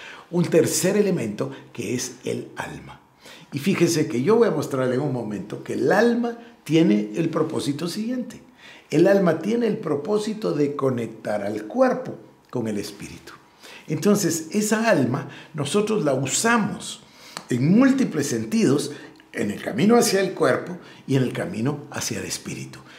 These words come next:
Y por eso el alma necesita salvación. Por eso la palabra implantada en vosotros puede salvar vuestras almas, dice. Entonces necesitamos nosotros esa salvación del alma.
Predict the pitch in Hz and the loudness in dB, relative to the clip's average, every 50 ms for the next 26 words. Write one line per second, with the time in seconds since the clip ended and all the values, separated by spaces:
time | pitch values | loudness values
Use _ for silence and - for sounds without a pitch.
0 | - - - - 214 - - - 190 196 190 208 220 214 - - 220 214 196 151 | -20 -8 -2 0 0 0 2 2 4 4 6 6 6 6 4 4 4 4 4 4
1 | 135 135 139 139 156 175 165 151 139 135 - - 120 - - 98 87 - 120 107 | 2 2 2 2 2 0 0 -2 -2 -4 -4 -6 -6 -6 -8 -8 -6 -6 -4 -4
2 | - 120 113 113 113 123 127 - - 131 147 147 139 131 - - - - - - | -2 -2 -2 -2 -2 -4 -4 -6 -6 -8 -8 -8 -8 -10 -12 -16 -18 -20 -20 -20
3 | - - - - 170 196 214 - - 202 196 175 156 139 - - 135 131 127 127 | -18 -8 -2 2 4 6 6 6 6 4 4 4 4 2 2 0 0 2 4 4
4 | 143 175 202 214 208 208 196 185 170 147 127 113 104 - - 135 113 113 107 107 | 4 4 4 4 4 4 4 4 4 4 2 0 0 -2 0 0 0 0 0 -2
5 | 104 - 165 165 190 170 143 131 101 98 95 92 90 - - - 185 220 214 - | -2 0 2 2 4 2 2 0 -2 -4 -8 -10 -10 -6 -4 -2 -2 -2 0 0
6 | 240 214 214 - - - - - - _ _ - 123 123 147 151 156 160 175 165 | 0 0 -2 -2 -4 -10 -16 -20 -20 _ _ -2 2 4 6 6 6 6 4 2
7 | 143 - - 117 90 92 90 82 98 98 95 101 95 95 95 - - 123 110 - | 0 -2 -4 -4 -6 -6 -6 -4 -4 -2 -2 -4 -6 -8 -10 -10 -8 -8 -8 -8
8 | - - 185 117 71 64 60 - - - - - - - - - - - - - | -8 -8 -8 -8 -8 -10 -10 -12 -14 -14 -14 -14 -14 -16 -18 -20 -20 -20 -20 -20
9 | - - - 127 120 156 147 120 - - 110 - - 127 123 - - 127 113 - | -18 -12 -8 -4 0 2 2 2 2 0 -4 -4 -2 -2 -2 0 0 -2 -2 -2
10 | - 123 - - - 208 233 254 285 262 233 202 165 - - 120 95 - - - | -2 -4 -4 -4 -4 -4 -2 -2 0 0 0 -2 -2 -2 -4 -6 -6 -8 -10 -14
11 | - - - - - - - - - 175 190 180 - - 208 214 - - - - | -16 -18 -20 -20 -20 -20 -10 -4 -2 -2 0 0 0 -2 -2 -4 -6 -12 -16 -14
12 | - - - - 117 107 104 98 98 95 - - 90 101 107 107 110 123 131 135 | -10 -6 -4 -4 -2 -2 -4 -4 -4 -6 -6 -6 -6 -6 -4 -2 -2 -2 0 0
13 | 135 131 - 113 - | 0 -2 -2 -6 -8